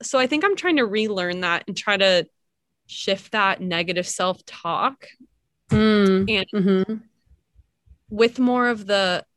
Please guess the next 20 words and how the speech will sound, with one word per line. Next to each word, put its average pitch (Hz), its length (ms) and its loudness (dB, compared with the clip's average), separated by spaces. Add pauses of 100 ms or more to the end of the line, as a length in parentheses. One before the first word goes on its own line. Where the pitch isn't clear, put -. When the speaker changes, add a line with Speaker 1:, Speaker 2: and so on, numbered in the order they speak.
Speaker 1:
assertive 185 580 -2
side, 226 500 2
feel 196 400 0
like 180 380 -2 (320)
you're, 196 220 -6
just - 360 -6
because 247 300 -6
you 254 100 -2
have 208 200 -2
needs 185 640 -6 (100)
and 190 260 -6
that 170 300 0
somebody 190 640 -6 (260)
hurts - 460 -8
you 254 500 -2 (440)
and 208 140 -2
you 208 100 -4
tell - 380 -6
them 196 220 -4
that, 254 480 -2